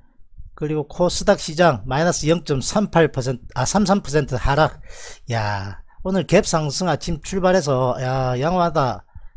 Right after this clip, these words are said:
그런 생각을 가지고 있었는데 그냥 갭 상승이 그대로 밀어버렸어요. 자, 그래서 지금 지수상 크게 좋지 않다 <clears throat> 그렇게 말씀드리겠고,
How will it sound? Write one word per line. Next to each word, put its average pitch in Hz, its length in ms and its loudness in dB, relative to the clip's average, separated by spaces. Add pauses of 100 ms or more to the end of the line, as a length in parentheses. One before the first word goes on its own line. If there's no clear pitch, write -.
(300)
그런 170 160 -4
생각을 180 240 2
가지고 175 260 0
있었는데 151 580 -2 (1300)
그냥 151 420 -4
갭 165 160 2
상승이 143 420 -4
그대로 175 320 2
밀어버렸어요. 131 800 -2 (560)
자, 107 140 -10
그래서 117 580 -4
지금 120 220 -6
지수상 131 420 -4
크게 147 260 -8
좋지 - 220 -4
않다 143 400 -4 (1160)
<clears throat> 180 460 2
그렇게 127 180 -8
말씀드리겠고, 139 800 -4